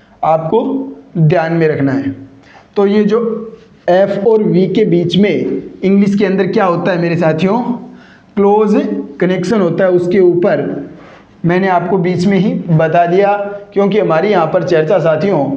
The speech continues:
उन सभी कॉन्सेप्ट के ऊपर रहेगी, जिसका क्या होगा, हमारे किसी भी सेंटेंस के अंदर अगर बीच में कोई कॉन्सेप्ट का यूज़ हुआ ना,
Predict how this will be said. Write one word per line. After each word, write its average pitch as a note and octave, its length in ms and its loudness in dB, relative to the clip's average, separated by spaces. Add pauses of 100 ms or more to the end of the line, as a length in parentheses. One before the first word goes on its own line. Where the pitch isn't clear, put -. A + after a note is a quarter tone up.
(300)
उन A3+ 120 0
सभी G#3 300 0
कॉन्सेप्ट F#3+ 580 0
के A#3 60 0
ऊपर F3+ 320 2
रहेगी, F#3 680 0 (500)
जिसका F3+ 320 0
क्या D#3 180 0
होगा, F#3 580 0 (1800)
हमारे E3+ 380 0 (600)
किसी F3 240 0
भी A3 140 0
सेंटेंस G#3 460 0
के G#3+ 80 -2
अंदर G3 200 0
अगर G#3 180 2
बीच E3+ 260 -2
में A3 140 0
कोई G#3+ 160 2
कॉन्सेप्ट F#3 480 -2
का F#3+ 80 2
यूज़ F#3 260 0
हुआ E3 160 2
ना, F3+ 140 0